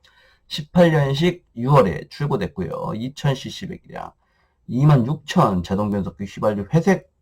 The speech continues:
이천이백오십만 원. 자, 한번 보도록 하죠. 성능 기록부.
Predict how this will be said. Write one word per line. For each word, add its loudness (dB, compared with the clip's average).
이천이백오십만 -2
원. -14
자, -20
한번 -16
보도록 -8
하죠. 0
성능 -8
기록부. -8